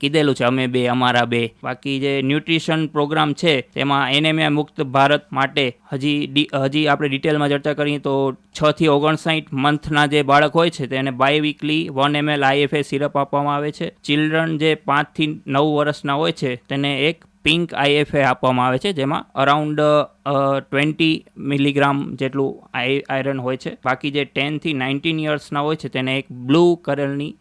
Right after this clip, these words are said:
આઈ એફ એ ની ગોળી આપવામાં આવે છે. બાકી જે કુપોષિત બાળકો હોય છે, તેનું આંગણવાડીમાં આપણે રેગ્યુલર મોનિટરિંગ કરતા હોઈએ છીએ, તેના વજન અને હાઇટ ઉપરથી આપણે કુપોષિત છે કે નહીં તે આપણે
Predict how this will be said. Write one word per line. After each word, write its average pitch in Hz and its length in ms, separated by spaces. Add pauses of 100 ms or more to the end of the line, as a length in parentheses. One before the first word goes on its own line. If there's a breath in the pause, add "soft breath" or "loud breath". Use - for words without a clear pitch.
આઈ 131 200
એફ 143 180
એ 135 60
ની 135 140
ગોળી 135 360 (160)
આપવામાં 123 440
આવે 120 160
છે. - 160 (100)
બાકી 151 380
જે 156 460
કુપોષિત 165 560
બાળકો 139 400
હોય 156 200
છે, 127 220
તેનું 143 420
આંગણવાડીમાં 151 600
આપણે 143 220
રેગ્યુલર 147 460
મોનિટરિંગ 143 560
કરતા 139 220
હોઈએ 139 220
છીએ, 123 180
તેના 127 240
વજન 139 380
અને 135 160
હાઇટ 135 260
ઉપરથી 135 300
આપણે 131 280
કુપોષિત 143 560
છે 143 140
કે 135 200
નહીં 131 180
તે 131 140
આપણે 127 380